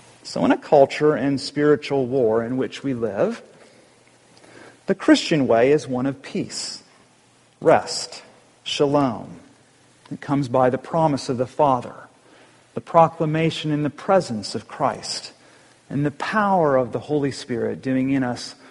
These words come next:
what we can only infinitely ask or imagine.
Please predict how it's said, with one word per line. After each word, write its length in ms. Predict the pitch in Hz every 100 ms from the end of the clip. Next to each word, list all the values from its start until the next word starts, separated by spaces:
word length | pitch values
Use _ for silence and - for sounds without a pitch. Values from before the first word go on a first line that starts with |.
| - _ -
what 140 | 113
we 120 | 120
can 200 | 123 120 120
only 280 | 120 120 120
infinitely 720 | 123 131 123 110 110 107 107 - - -
ask 460 | 117 117 110 - -
or 140 | 107
imagine. 640 | 101 98 95 - - -